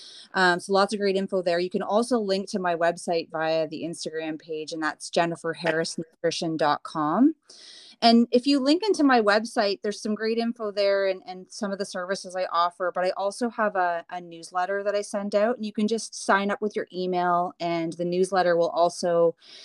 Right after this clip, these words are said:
send you anything like promotions or, or freebies or things like that that we have going on. So that's a really great resource as well. So,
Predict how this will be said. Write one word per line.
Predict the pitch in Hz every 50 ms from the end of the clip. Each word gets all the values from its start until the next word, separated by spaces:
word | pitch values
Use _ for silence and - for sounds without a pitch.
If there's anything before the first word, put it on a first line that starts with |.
| - _
send | - - 185 180 180 170 175
you | 175 170
anything | 165 170 170 151 - 170 170 170 170 160
like | 156 151 147 -
promotions | - - 202 240 254 269 247 - 254 233 220 214 214 208 185 180
or, | 160 160 160 156 156 156 151 - -
or | 156 160 -
freebies | - - 208 208 208 208 196 202 196 196 190 190 180 170
or | 160
things | - - 185 180 175 175
like | 170 165 -
that | - 151 156 160 -
that | 175 175
we | 196 208 196
have | 202 202 202 208 208
going | 214 208 208 208 202
on. | 196 196 202 220 233 226
So | - 180
that's | 185 190 190 -
a | 196
really | 180 170 175 170 175 175
great | 151 160 160 160 -
resource | 143 156 160 160 156 - 160 156 165 165 - -
as | 170 160 - -
well. | 151 143 147 170 226 285 320 -
So, | - - 202 180 175 175 170 170 -